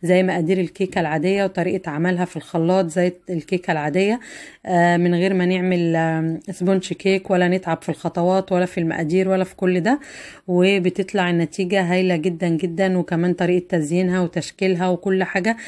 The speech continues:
هتكون سهله، سهله جدا ان شاء الله على اي حد يقدر ينفذها.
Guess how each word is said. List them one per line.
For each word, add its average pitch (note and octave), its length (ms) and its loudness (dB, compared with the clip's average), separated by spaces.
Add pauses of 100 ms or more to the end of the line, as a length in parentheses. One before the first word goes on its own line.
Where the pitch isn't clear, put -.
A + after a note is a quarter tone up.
(240)
هتكون F#3+ 340 0
سهله، F#3+ 380 2
سهله F#3+ 320 0
جدا F3 280 -2
ان D#3+ 100 0
شاء F3+ 200 -6
الله F3 160 0
على F3 200 -2
اي F3+ 180 -2
حد D#3+ 260 -6
يقدر F3 280 2
ينفذها. G3+ 600 0